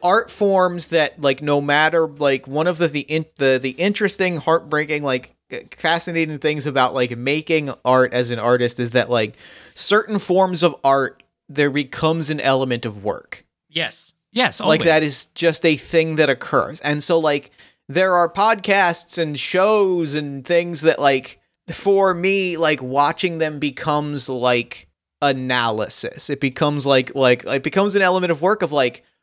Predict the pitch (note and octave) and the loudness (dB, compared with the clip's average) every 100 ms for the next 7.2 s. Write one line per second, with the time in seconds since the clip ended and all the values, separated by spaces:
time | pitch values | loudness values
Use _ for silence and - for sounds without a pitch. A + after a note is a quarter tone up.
0 | - D3 C#3 D#3 D#3 F3 D3+ D3 C#3+ - | -2 -2 0 0 0 -2 -4 -4 -4 0
1 | F3+ F#3 D#3+ C3+ - D#3 E3+ E3 C#3 B2+ | 0 2 -2 -4 -6 -4 -4 -4 -2 -2
2 | - - D#3+ E3 D#3+ C3 C3 C#3+ - F#3 | -2 0 2 2 0 0 0 0 0 0
3 | F#3 E3+ F3+ D#3 F3 E3+ D#3+ D#3 D3+ C#3+ | 0 -2 -8 -2 2 2 0 -4 -4 0
4 | D#3+ D3+ C3 B2+ C3+ D3+ B2+ B2 A#2+ D#3 | 2 4 2 2 0 2 2 2 0 0
5 | D#3 D3 C#3+ C#3 C#3+ C3+ C#3 B2+ A#2+ A#2 | 0 0 -2 -2 0 0 0 -2 -6 0
6 | D3 E3 E3+ D#3 D#3 D3+ D3 C#3+ C#3+ C#3+ | 2 4 2 2 2 2 2 2 0 0
7 | B2+ B2 | 0 0